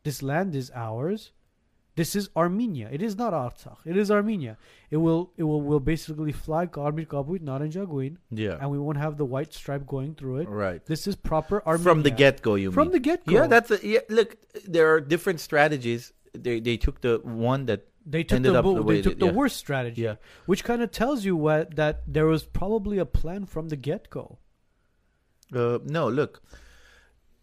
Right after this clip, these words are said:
Speaker 2: Listen, the, the, the, the
Speaker 1: If America were to go to war with somebody
Speaker 2: Yeah.
Speaker 1: and take over land,
Speaker 2: Yeah.
Speaker 1: would they basically say, "Listen,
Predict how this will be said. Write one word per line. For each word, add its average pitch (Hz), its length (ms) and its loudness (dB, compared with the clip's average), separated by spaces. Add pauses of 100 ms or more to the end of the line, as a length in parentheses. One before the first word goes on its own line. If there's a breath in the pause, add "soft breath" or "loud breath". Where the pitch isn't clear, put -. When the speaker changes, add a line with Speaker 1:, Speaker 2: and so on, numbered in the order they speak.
(340)
Speaker 2:
Listen, 151 380 -10 (380)
the, 131 300 0 (720 loud breath)
the, 151 260 -12
the, 156 280 -6
the 185 160 -6
Speaker 1:
If 240 200 0
America 240 440 0
were 196 160 2
to 170 60 2
go 151 180 0
to 156 80 2
war 131 260 0
with 127 140 -6
somebody 120 380 -8
Speaker 2:
Yeah. 120 160 2
Speaker 1:
and 104 100 0
take 139 180 -2
over 123 200 -6
land, 113 300 -12 (100)
Speaker 2:
Yeah. 98 300 -8 (380)
Speaker 1:
would 139 140 -6
they 175 100 0
basically 165 400 -4
say, 147 180 -2
"Listen, 120 440 -10